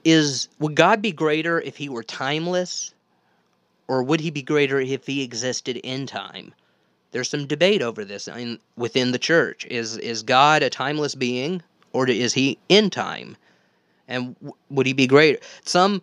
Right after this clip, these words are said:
say that God literally, actually feels emotions. I would be one of them, and that he is a greater being if he feels emotions than if he doesn't feel emotions. The ones that say that he doesn't feel emotions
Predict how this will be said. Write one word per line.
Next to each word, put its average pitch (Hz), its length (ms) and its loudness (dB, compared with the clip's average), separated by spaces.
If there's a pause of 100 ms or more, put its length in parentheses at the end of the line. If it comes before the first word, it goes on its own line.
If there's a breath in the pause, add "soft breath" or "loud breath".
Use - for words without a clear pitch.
(140 soft breath)
say 165 300 0
that 139 240 -4
God 139 420 2 (220)
literally, 135 800 -2
actually 123 720 -4
feels 117 460 -8
emotions. 139 800 -4 (160)
I 107 100 -4
would 123 160 -2
be 139 120 0
one 180 200 2
of 135 140 -6
them, 92 260 -14
and 113 160 -12
that 120 120 -4
he 135 220 -2
is 127 140 0
a 123 80 -2
greater 143 540 4
being 117 420 -4
if 110 180 -6
he 117 320 -6 (520)
feels 175 360 6
emotions 117 580 -4
than 120 120 -2
if 117 100 -6
he 120 100 -4
doesn't 143 440 2
feel 104 220 -10
emotions. 95 640 -12
The 120 80 -6
ones 135 320 -2
that 113 180 -4
say 135 140 0
that 113 100 -4
he 117 100 -4
doesn't 160 440 2
feel 113 160 -4
emotions 107 580 -10